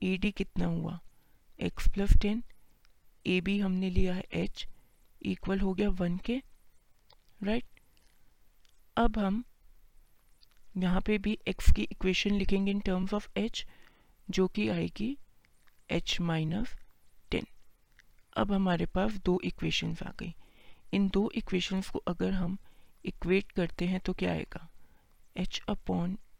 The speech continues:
root three is equals to h minus ten। इससे हम h को एक साथ लिख सकते हैं, जो कि आएगा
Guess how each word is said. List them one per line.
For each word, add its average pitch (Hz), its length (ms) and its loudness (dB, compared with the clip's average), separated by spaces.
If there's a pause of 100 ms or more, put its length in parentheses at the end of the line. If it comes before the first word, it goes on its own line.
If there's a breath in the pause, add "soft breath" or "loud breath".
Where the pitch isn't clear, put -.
(540)
root 175 320 -6 (100)
three 175 320 -6 (500 soft breath)
is 175 180 -4
equals 180 420 0
to 196 80 0 (180)
h - 220 -2 (440)
minus 170 560 4
ten। 226 180 0 (1500)
इससे 196 280 6
हम 202 200 2 (100)
h - 200 -2
को 202 160 0
एक 180 140 0
साथ - 240 2
लिख - 160 8
सकते - 340 0
हैं, 240 220 -2 (580 soft breath)
जो 175 160 0
कि 190 220 -4
आएगा 180 460 -4